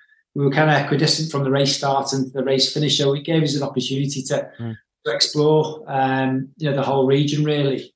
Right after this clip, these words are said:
Speaker 1: Um, and as you say, on race day, then it was, um, we, we planned it well. To be honest, it, it worked really well.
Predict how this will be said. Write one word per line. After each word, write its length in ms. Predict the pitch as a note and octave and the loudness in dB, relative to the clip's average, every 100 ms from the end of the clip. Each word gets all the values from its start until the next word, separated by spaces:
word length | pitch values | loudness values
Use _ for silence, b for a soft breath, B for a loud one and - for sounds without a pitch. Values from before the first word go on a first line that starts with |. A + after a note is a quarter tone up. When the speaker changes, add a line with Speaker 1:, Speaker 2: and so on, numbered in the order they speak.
| C3+ | -10
Speaker 1:
Um, 400 | B2+ B2+ B2 - b b _ - | -6 -6 -8 -12 b b _ -4
and 100 | C#3+ | 0
as 80 | C#3 | 2
you 60 | B2 | 2
say, 160 | D3 | 4
on 180 | C#3+ C#3 | 2 2
race 240 | C#3 C3+ | 2 2
day, 140 | D3+ C3+ | 0 0
then 180 | B2+ B2+ | 0 -2
it 120 | C3 | -4
was, 240 | B2+ - | -4 -2
um, 480 | C3 B2+ B2+ B2+ B2 _ _ _ _ _ _ _ _ - | -2 -2 -2 -2 -6 _ _ _ _ _ _ _ _ -12
we, 480 | E3+ E3+ D#3+ D#3 - | -6 0 0 -2 -4
we 100 | D3+ | -2
planned 300 | D3 F3 D#3+ | 2 2 2
it 120 | C#3+ | 2
well. 180 | C3+ D#3 | 2 2
To 100 | D3+ | 2
be 100 | D#3+ | 2
honest, 300 | C#3 B2+ - | 2 0 -4
it, 160 | D3 D3 | -8 -12
it 160 | C#3+ | -6
worked 240 | D3+ D#3 D3 | -4 -4 0
really 220 | C3 B2 | 2 2
well. 400 | C3 C#3 C#3 - | 2 0 -4 -8